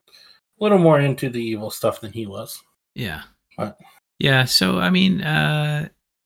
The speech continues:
Speaker 2: whether we get the, those other characters will remain to be seen, but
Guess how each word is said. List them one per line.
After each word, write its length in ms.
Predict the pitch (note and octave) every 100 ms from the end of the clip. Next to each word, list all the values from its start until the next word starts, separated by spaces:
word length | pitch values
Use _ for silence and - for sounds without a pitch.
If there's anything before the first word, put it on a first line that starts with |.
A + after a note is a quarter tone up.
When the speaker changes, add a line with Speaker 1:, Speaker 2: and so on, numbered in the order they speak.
| _
Speaker 2:
whether 320 | D3+ D3 D3 C#3+
we 120 | C#3
get 200 | C3+ C3
the, 200 | C3 B2+
those 260 | B2 B2
other 180 | B2 A#2+
characters 600 | A#2 B2 A#2+ - C3+ C3+
will 280 | B2 A#2+ A#2+ -
remain 260 | C3+ B2 A#2+
to 60 | A#2
be 80 |
seen, 380 | A2+ - B2 A#2+
but 220 | A#2 A2